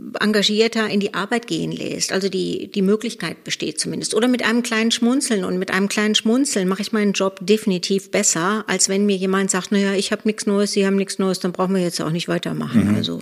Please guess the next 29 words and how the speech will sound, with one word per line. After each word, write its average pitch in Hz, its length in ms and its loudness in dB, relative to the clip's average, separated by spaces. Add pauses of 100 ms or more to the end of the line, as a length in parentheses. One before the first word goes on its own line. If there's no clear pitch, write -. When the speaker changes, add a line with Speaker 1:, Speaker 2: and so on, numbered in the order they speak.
(120)
Speaker 1:
kann - 120 -2
auch - 140 -4
nix - 200 -4
sagen. - 140 -6 (540)
Dann 214 240 2 (420)
hab - 200 -6
ich - 240 0
im 214 100 4
Anschluss 196 480 0
wenig 214 260 2
Lust, 202 260 0
mich 208 140 0
motiviert 196 540 0
an 185 80 -2
meinen 185 180 0
Rechner 202 360 -2
zu 165 140 -2
setzen 170 440 0
und 175 200 -4
irgendwelche 175 360 -4
Themen 185 260 0
zu 175 140 -4
bearbeiten. 185 840 -2
Dann 175 220 -2
google 190 280 0
ich - 240 -4
erstmal 170 340 0
Urlaubsbilder. 160 720 -2 (260)
Speaker 2:
<laughs> - 320 2